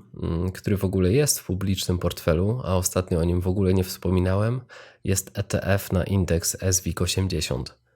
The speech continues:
Co prawda ma on dosyć wysokie koszty zarządzania, bo nieco ponad jeden procent rocznie,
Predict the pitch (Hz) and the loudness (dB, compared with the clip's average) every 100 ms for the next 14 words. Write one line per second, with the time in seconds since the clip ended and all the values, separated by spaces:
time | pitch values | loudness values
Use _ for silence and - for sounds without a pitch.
0 | _ _ - - 123 110 107 101 98 92 | _ _ -6 -2 0 2 2 4 4 4
1 | 82 98 87 101 101 101 101 98 90 104 | 0 0 -2 -2 -2 0 0 -2 -4 -4
2 | - - 98 98 95 98 104 87 87 87 | -6 -4 -2 2 2 2 2 2 2 2
3 | 87 - - 90 87 - 95 95 92 95 | 0 0 -2 0 0 0 0 0 0 0
4 | 92 95 87 110 107 - 117 | 0 0 0 0 -2 -2 -4